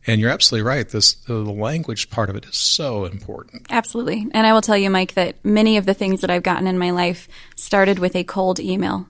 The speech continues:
Speaker 2: a very well-written cold email.
Speaker 1: You know, and if you do it right, it'll, especially here in the Midwest, you can open so many doors.
Speaker 2: Mm-hmm.
Speaker 1: People say, "Sure, come on in." I,
Speaker 2: Mm-hmm.
Speaker 1: it's something that when I got back from Seattle and I was in this job brand new, I didn't know anybody in Des Moines, literally,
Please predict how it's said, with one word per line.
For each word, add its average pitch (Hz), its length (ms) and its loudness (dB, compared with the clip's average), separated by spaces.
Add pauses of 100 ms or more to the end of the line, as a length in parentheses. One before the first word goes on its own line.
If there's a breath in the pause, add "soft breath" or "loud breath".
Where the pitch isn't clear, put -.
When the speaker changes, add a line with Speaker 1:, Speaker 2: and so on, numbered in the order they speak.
(100)
Speaker 2:
a 202 80 -4
very 190 260 4
well-written 185 520 2
cold 185 280 -4
email. - 340 -4 (720 loud breath)
Speaker 1:
You 143 100 2
know, 127 120 8
and 120 80 6
if - 100 -2
you 127 60 4
do 110 180 0
it - 40 -4
right, 104 360 -2
it'll, 113 240 0
especially 131 520 2
here 104 180 2
in 101 140 0
the 104 120 -2
Midwest, 104 580 0
you 120 140 0
can 117 160 2
open 107 260 -4
so 104 220 4
many 101 160 -2
doors. 101 380 -4
Speaker 2:
Mm-hmm. 208 180 4
Speaker 1:
People 196 240 4
say, - 160 2
"Sure, 131 300 0
come 127 240 -4
on 120 160 0
in." 120 240 -2 (160)
I, - 80 -2
Speaker 2:
Mm-hmm. 95 220 2
Speaker 1:
it's 131 140 2
something 120 360 4
that 104 60 0
when 98 120 0
I 113 120 2
got 110 240 -2
back 110 300 0
from 101 200 -4
Seattle 98 560 2 (600 loud breath)
and 110 140 0
I 107 40 4
was 104 140 2
in 110 100 4
this 101 120 2
job 101 300 2
brand 110 260 4
new, 107 200 2
I 104 40 -2
didn't 101 180 -4
know 98 140 -6
anybody 117 360 2
in 104 100 0
Des 101 60 -6
Moines, 101 340 -4 (440)
literally, 110 480 0